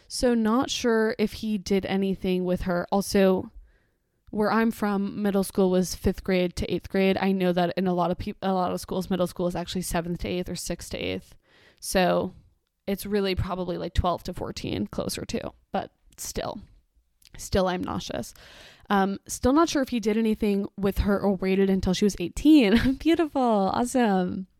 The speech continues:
Awesome. "Kristen has three annoying brat children who Kevin has taken on because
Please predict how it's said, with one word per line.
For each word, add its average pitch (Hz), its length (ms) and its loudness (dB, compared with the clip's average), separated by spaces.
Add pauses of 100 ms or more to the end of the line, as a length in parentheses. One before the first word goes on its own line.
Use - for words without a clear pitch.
Awesome. 220 480 -6 (440)
"Kristen 302 420 2
has 269 260 2
three 233 300 2
annoying 196 420 4
brat 180 320 0
children 247 480 2
who 214 160 2
Kevin 196 380 -2
has 185 220 -2
taken - 360 -2
on 208 260 2
because 190 460 -2